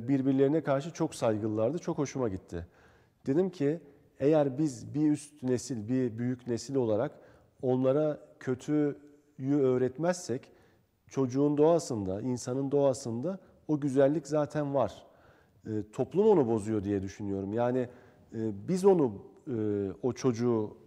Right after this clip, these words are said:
bir sonraki nesiller olarak, bir önceki nesil olarak bir sonraki nesillere biz kötü örnek oluyoruz. Peki bu niye oluyor? İşte hep bir yaşam mücadelesi, hep birine bir dirsek atarak bir adım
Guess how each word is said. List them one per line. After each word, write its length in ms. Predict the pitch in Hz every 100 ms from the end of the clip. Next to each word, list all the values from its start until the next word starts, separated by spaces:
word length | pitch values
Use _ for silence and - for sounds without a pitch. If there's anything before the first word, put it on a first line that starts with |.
| 123
bir 100 | 131
sonraki 480 | 135 127 117 120
nesiller 920 | 117 110 127 120 117 - - 113 117 113
olarak, 500 | 117 107 101 104 123
bir 80 |
önceki 320 | 120 113 117 117
nesil 240 | 110 127
olarak 440 | 113 104 143 -
bir 40 | 143
sonraki 420 | - 131 127 131
nesillere 560 | 123 117 123 123 160 190 - - - _ -
biz 160 | 180
kötü 240 | - 160 127
örnek 280 | 110 104 110
oluyoruz. 440 | 104 104 151 170
Peki 260 | 160 147 165
bu 120 | 190
niye 180 | 170 127
oluyor? 380 | 110 110 147 185
İşte 360 | - 180 170 - - -
hep 240 | - 175 -
bir 60 |
yaşam 340 | 165 147 160 156
mücadelesi, 680 | 139 123 110 101 92 - 143
hep 180 | 151 151
birine 260 | 143 151
bir 80 | 143
dirsek 360 | 139 143 147 143
atarak 420 | 143 147 143 -
bir 80 | 147
adım 320 | 139 147